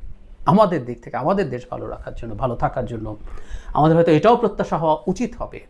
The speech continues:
উচিত হবে ভারতের জনগণ এই সন্ত্রাসের বিরুদ্ধে দাঁড়াবে, লড়াই করবে। ভারতে এখনও শুভবুদ্ধির মানুষ আছে, এটা আমরা বিশ্বাস করতে চাই। না হলে যেদিকে তাদের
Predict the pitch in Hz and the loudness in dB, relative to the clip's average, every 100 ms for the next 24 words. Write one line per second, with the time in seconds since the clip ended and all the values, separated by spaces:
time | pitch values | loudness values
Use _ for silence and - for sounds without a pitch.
0 | - - - 131 131 170 - 98 190 - | -20 -16 -10 -10 -4 -4 -4 -6 -6 -8
1 | - - - - - - - - - - | -16 -16 -16 -16 -14 -14 -14 -14 -8 -8
2 | - - 185 185 165 131 135 151 160 185 | -6 2 4 4 2 2 0 -2 0 0
3 | 202 208 196 - 214 190 196 185 175 127 | -2 0 0 2 2 2 2 2 2 -2
4 | 120 117 - 120 90 - - 165 139 135 | -4 -10 -10 -8 -6 -8 -2 2 4 4
5 | 107 - - - - - 131 123 131 135 | 0 -8 -14 -14 -14 -10 -6 0 2 4
6 | 175 156 - 143 135 139 139 117 120 143 | 4 2 0 -4 -2 -6 -8 -6 -2 -2
7 | 139 127 127 123 117 190 - 131 - 101 | -4 -8 -6 -4 0 0 0 -4 -2 -6
8 | - - - - - - - - - - | -8 -10 -8 -8 -10 -14 -10 -10 -6 -6
9 | - 165 170 196 123 151 - - - - | 4 4 6 4 2 -6 -16 -20 -20 -20
10 | - 127 147 165 247 247 156 | -10 0 2 6 6 4 0